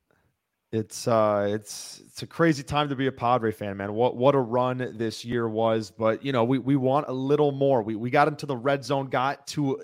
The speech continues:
near the goal line, couldn't quite get the job done. So A J Preller, Peter Seidler and company have, you know, lots to do this offseason. And guys, it already started, you know, with, with a nice bang, bringing back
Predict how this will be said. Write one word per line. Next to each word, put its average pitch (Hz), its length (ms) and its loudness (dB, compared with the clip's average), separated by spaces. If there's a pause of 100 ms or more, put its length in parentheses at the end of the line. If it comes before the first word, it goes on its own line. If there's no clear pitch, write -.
near 160 260 -2
the 151 80 0
goal 143 300 2
line, 139 300 -4
couldn't 156 260 -8
quite 147 380 -2 (480)
get 139 200 0
the 135 80 -2
job 131 380 0
done. 135 260 -2
So 127 220 -4
A 143 120 0
J 135 200 -4
Preller, 131 420 -4
Peter 131 220 -8
Seidler 127 380 -4
and 123 120 -12
company 127 480 -4 (360)
have, 120 440 0 (160)
you 127 60 -10
know, 107 240 -2 (200)
lots 135 420 -4
to 160 120 -4
do 151 160 2
this 143 180 -2
offseason. 120 460 -4
And 120 100 -6
guys, 131 300 0
it 123 60 -6
already 156 240 2
started, 139 720 0
you 120 80 -8
know, 110 240 0 (280)
with, 139 200 -4
with 131 140 -4
a - 20 -2
nice 165 260 0
bang, 120 360 -2
bringing 127 260 -4
back 123 240 0